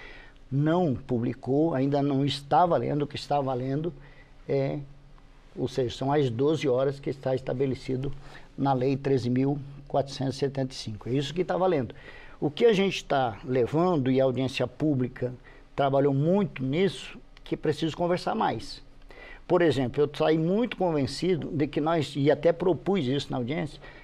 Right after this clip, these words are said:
que a gente faça uma outra audiência pública, trazendo pra dentro da audiência,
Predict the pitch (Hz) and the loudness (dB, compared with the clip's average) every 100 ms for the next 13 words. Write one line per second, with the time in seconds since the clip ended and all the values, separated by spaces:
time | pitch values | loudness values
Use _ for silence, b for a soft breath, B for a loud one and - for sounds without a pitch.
0 | - 135 143 143 - 151 - 147 123 135 | -4 0 0 -2 -2 -2 0 2 4 8
1 | 202 294 294 226 190 185 - 151 - 135 | 8 6 6 4 4 -2 -2 -6 -2 -2
2 | 151 175 - B B B B - 170 180 | -2 -6 -10 B B B B -2 0 2
3 | 165 165 208 185 127 135 - - - - | 2 0 0 -2 -6 -12 -18 -20 -20 -20
4 | - 156 147 120 185 226 165 143 131 117 | -4 0 0 0 0 0 -2 -2 -2 0
5 | 160 190 - 151 | 0 -2 -4 -12